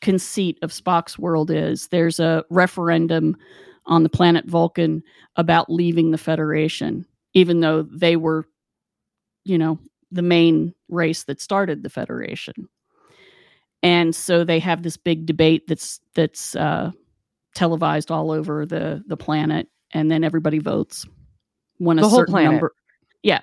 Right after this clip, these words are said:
Speaker 1: that when a certain number of people who've been watching the debates and participating in them decide that this has gone on long enough, we've decided, that's when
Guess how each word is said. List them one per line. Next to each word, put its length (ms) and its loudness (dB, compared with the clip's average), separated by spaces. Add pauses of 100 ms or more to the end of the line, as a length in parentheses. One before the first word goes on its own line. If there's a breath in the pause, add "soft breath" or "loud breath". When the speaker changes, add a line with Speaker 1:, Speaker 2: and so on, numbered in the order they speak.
(120)
Speaker 1:
that 180 2
when 140 4
a 60 0
certain 340 2
number 360 4
of 140 -6
people 380 -4
who've 160 -4
been 160 2
watching 400 2
the 80 0
debates 440 0
and 80 4
participating 680 -4
in 160 0
them 160 -4 (320 loud breath)
decide 400 2
that 160 -4
this 200 2
has 120 -4
gone 240 4
on 180 2
long 180 2
enough, 260 -2
we've 160 0
decided, 520 0 (380 soft breath)
that's 260 0
when 280 0